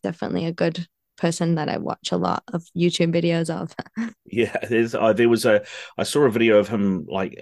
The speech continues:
Speaker 2: uh, post-retirement, uh, the second retirement, playing
Speaker 1: Mm-hmm.
Speaker 2: five-a-side for somebody and, and pi-, and pinging one from his own half over the keeper's
Speaker 1: Mm-hmm.
Speaker 2: head. You know, it was just
Speaker 1: Yeah.
Speaker 2: un-, unbelievable. Uh, and a lot of
Speaker 1: Yeah.
Speaker 2: the, those Barcelona guys as well that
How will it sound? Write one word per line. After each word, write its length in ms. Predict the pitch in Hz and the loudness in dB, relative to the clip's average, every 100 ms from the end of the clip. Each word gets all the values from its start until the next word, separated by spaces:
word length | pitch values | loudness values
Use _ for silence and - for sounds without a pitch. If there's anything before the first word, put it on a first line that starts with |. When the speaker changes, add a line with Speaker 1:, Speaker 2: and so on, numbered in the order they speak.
| 64 87 | -16 -4
Speaker 2:
uh, 200 | 104 - | -2 -2
post-retirement, 1000 | - 123 117 95 - 113 123 85 - - | 0 -2 0 -8 -2 0 2 0 -4 -4
uh, 160 | 90 | -2
the 80 | 85 | -2
second 320 | - 120 120 | -2 -2 0
retirement, 540 | 95 92 85 80 78 - - - - | -2 -2 -2 -2 -6 -10 -18 -18 -2
playing 320 | 110 107 95 | 2 4 4
Speaker 1:
Mm-hmm. 60 | 95 | 4
Speaker 2:
five-a-side 560 | 107 117 120 107 92 | 4 6 4 2 0
for 60 | 95 | 0
somebody 420 | - 95 90 87 | -2 0 0 0
and, 240 | 87 92 - | 0 -2 -4
and 140 | 92 | -6
pi-, 220 | - 117 - | -4 -4 -2
and 200 | 98 92 | -4 -2
pinging 380 | 127 113 104 98 | 0 0 2 2
one 200 | 95 92 | 0 0
from 160 | 98 | -2
his 140 | 92 95 | -2 0
own 160 | 90 | 0
half 360 | 90 95 101 95 | 0 0 0 2
over 200 | 92 92 | 0 0
the 80 | 90 | -6
keeper's 300 | - 226 208 | 0 2 4
Speaker 1:
Mm-hmm. 120 | 190 | 2
Speaker 2:
head. 140 | 107 - | -2 -4
You 80 | 85 | -6
know, 180 | 82 95 | -2 -2
it 20 | |
was 140 | 95 92 | -2 -4
just 200 | 98 226 | 0 2
Speaker 1:
Yeah. 200 | 214 - - _ - | 0 -2 -12 _ -2
Speaker 2:
un-, 180 | 107 104 | 0 0
unbelievable. 800 | 113 110 95 92 113 110 90 85 - | 2 4 4 4 2 0 -2 0 2
Uh, 220 | 110 107 | 2 4
and 140 | 120 | 4
a 60 | 117 | 6
lot 160 | 135 143 | 6 6
of 60 | |
Speaker 1:
Yeah. 60 | 113 104 | 6 4
Speaker 2:
the, 40 | - | 4
those 300 | 113 110 95 | 2 2 0
Barcelona 600 | 127 120 - 95 107 123 | 0 0 0 -2 0 0
guys 340 | 107 92 87 87 | 2 2 2 -2
as 120 | 85 | 2
well 200 | 107 101 | 4 4
that 180 | 92 | 0